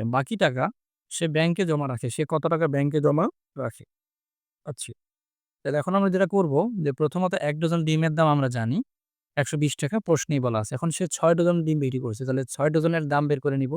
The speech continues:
তাহলে ছয় ডজনের দাম হবে বেশি, বেশি হলে গুণ হবে, এটা আগে বসে, এটা পরে বসে। তাহলে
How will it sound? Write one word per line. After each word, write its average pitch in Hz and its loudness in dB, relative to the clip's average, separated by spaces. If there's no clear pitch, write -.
তাহলে 127 -6
ছয় 131 -4
ডজনের 139 -2
দাম 143 0
হবে 170 -2
বেশি, 202 0
বেশি 151 -2
হলে 170 2
গুণ 170 2
হবে, 135 0
এটা 160 -4
আগে 156 -2
বসে, 165 -2
এটা 156 -2
পরে 139 -2
বসে। 110 -8
তাহলে 160 4